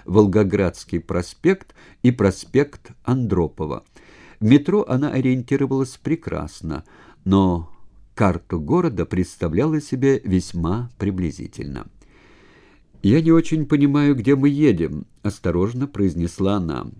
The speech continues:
«А вот, видите указатель? Большая Тульская и Варшавское шоссе». И в самом деле голубой щит приблизился, и Лиля смогла прочесть, что...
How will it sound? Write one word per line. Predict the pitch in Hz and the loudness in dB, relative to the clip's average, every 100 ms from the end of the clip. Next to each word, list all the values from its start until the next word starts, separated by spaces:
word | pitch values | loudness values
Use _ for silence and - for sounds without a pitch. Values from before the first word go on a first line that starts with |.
| - - - - - - _ - _ | -20 -20 -20 -20 -20 -20 _ -20 _
«А | - | 0
вот, | 156 101 | 2 2
видите | 117 196 220 135 | 2 0 0 0
указатель? | 98 107 90 90 80 90 | 2 2 2 0 0 -4
Большая | 85 92 113 117 196 214 | 0 2 2 2 0 0
Тульская | 185 - 113 101 - - 101 95 92 - | 0 0 0 0 -4 -2 0 2 0 -2
и | 175 | -2
Варшавское | 190 101 - 180 - - 117 | 0 -2 -2 -6 -8 -4 -4
шоссе». | - 85 - - 80 78 76 - _ _ - | -2 -6 -8 -6 -4 -4 -8 -18 _ _ -6
И | |
в | 180 | -4
самом | 165 147 104 | -2 -2 -2
деле | 85 85 80 - - | 0 0 -2 -6 -2
голубой | 92 131 135 160 | 2 4 4 0
щит | 156 - 147 - | -2 -4 -4 0
приблизился, | 135 139 127 87 71 85 - 80 - | -2 0 0 -2 -2 -8 -6 -8 -4
и | 113 120 | 2 4
Лиля | 170 160 147 - | 4 0 -2 -4
смогла | - 113 107 110 | -6 -4 -2 -4
прочесть, | 101 85 90 - 196 - | -4 -4 -4 -2 -2 -4
что... | - 92 87 | -6 -4 -4